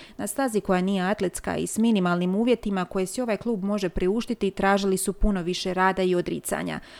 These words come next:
"Ali to sve nije važno", govori Ana Doroteja. "Važna je ljubav prema ovom sportu." Uvjeti za treniranje su, za razliku od drugih klubova u B I H, loši,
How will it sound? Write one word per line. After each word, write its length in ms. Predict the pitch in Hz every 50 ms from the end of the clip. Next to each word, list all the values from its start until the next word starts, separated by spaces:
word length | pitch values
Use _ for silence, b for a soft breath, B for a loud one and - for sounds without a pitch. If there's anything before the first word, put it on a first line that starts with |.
| B B B
"Ali 160 | - 254 262
to 200 | 240 - 277 269
sve 260 | 254 - 202 233 226
nije 240 | 214 208 208 202 175
važno", 420 | 156 160 156 151 160 170 - - -
govori 420 | - - 185 180 165 175 170 170 170
Ana 160 | 165 160 165
Doroteja. 500 | 151 165 156 160 - - - - - - - - - - - -
"Važna 340 | 202 202 214 233 220 254 254
je 80 | 220
ljubav 280 | 185 190 190 180 190 185
prema 260 | 175 - 175 160 170
ovom 220 | 170 156 160 165 170
sportu." 480 | - - - - 170 - - - - - - - B B B B B B B B B B
Uvjeti 360 | 285 302 311 330 320 - 247
za 140 | 208 220 202
treniranje 640 | - - 208 202 208 226 247 240 233 220 214 208 202
su, 220 | - - 208 196
za 100 | 185 190
razliku 400 | 190 196 196 202 185 175 - 190
od 60 | 180
drugih 260 | 170 233 220 180 165 -
klubova 400 | - 190 185 165 175 160 165 165
u 80 | 170
B 200 | 160 175 190 190
I 60 | 180
H, 220 | 175 - 202 202 185
loši, 400 | 170 151 - - - - -